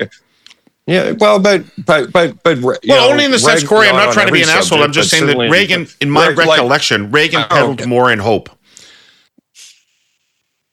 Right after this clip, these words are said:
Speaker 1: Uh, y-, yeah, unless you were talking about the Cold, uh, Cold War related issues, like, he, I think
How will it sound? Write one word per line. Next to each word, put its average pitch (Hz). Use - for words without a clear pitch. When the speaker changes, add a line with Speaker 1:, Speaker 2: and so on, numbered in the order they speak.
Speaker 1:
Uh, 165
y-, 165
yeah, 139
unless 135
you 139
were 117
talking 110
about 98
the 87
Cold, 110
uh, 92
Cold 110
War 104
related 90
issues, 107
like, 98
he, 120
I 101
think 113